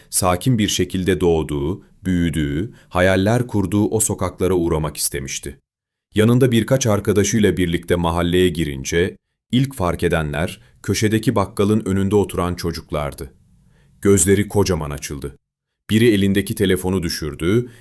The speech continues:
diğeri bağırmaya başladı. "Arda!" Bir anda haber kulaktan kulağa yayıldı.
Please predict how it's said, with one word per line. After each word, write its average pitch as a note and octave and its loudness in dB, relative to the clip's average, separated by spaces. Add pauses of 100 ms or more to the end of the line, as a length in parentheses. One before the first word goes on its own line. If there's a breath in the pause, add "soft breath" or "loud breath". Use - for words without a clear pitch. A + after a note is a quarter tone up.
(140)
diğeri G#2 4
bağırmaya F2 2
başladı. D#2 -6 (280)
"Arda!" C3+ 4 (420)
Bir A#2 6
anda G#2 4
haber G2+ 2
kulaktan G#2+ 0
kulağa F2 0
yayıldı. D2 -6